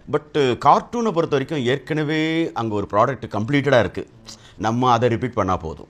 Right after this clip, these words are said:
அவ்வளவுதான். சிம்பிள். கார்ட்டூனை பொறுத்த வரைக்கும் ரொம்ப சிம்பிள். அ, ரொம்ப செதுக்கல்லாம் இருக்காது அங்க, ரொம்ப படுத்தலும் இருக்காது. ஏன்னா ஏற்கனவே ப்ரூவ் ஆகி, கம்ப்ளீட் ஆகி, ஒரு ஃபினிஷ் ஆகி, ஒரு எல்லாருமே பண்ணி முடிச்சு, எல்லாருமே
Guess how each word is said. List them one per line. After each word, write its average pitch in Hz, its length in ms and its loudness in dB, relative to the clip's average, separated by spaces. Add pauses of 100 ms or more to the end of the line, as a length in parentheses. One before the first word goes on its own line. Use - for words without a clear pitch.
(160)
அவ்வளவுதான். 85 420 -2 (100)
சிம்பிள். 156 280 -4 (100)
கார்ட்டூனை 143 520 -2
பொறுத்த 117 220 -4
வரைக்கும் 120 260 -4
ரொம்ப 127 60 -2
சிம்பிள். 101 340 -8 (320)
அ, 113 220 6
ரொம்ப 127 280 0
செதுக்கல்லாம் 117 500 2
இருக்காது 90 320 0
அங்க, 87 360 -2
ரொம்ப 101 420 0
படுத்தலும் 107 360 2
இருக்காது. 82 500 -2 (220)
ஏன்னா 117 280 2
ஏற்கனவே 120 380 0
ப்ரூவ் 120 320 2
ஆகி, 113 380 4
கம்ப்ளீட் 107 520 0
ஆகி, 101 120 4
ஒரு 101 200 -2
ஃபினிஷ் 110 300 -2
ஆகி, 104 120 2
ஒரு 98 240 -2
எல்லாருமே 104 420 2
பண்ணி 110 320 0
முடிச்சு, 101 380 -4
எல்லாருமே 101 760 0